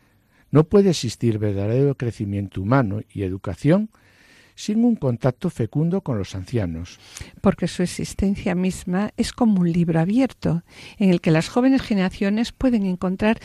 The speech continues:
Speaker 2: preciosas indicaciones para el camino de la vida.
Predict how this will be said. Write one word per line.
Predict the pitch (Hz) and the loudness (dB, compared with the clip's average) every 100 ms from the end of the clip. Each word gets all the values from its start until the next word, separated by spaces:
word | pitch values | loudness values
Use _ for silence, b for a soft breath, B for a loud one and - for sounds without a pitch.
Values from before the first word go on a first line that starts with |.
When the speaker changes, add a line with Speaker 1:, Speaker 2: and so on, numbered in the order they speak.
| B B | B B
Speaker 2:
preciosas | - 214 277 277 240 - | -4 0 2 2 0 -2
indicaciones | 175 170 170 185 196 180 185 220 - | -2 -2 -4 -4 -2 0 0 -2 -4
para | - 180 175 - | -4 -2 -2 -2
el | 180 | -4
camino | - 170 180 180 | -4 -2 0 0
de | 180 165 | -2 -4
la | 156 | -4
vida. | 160 - 165 | -6 -8 -12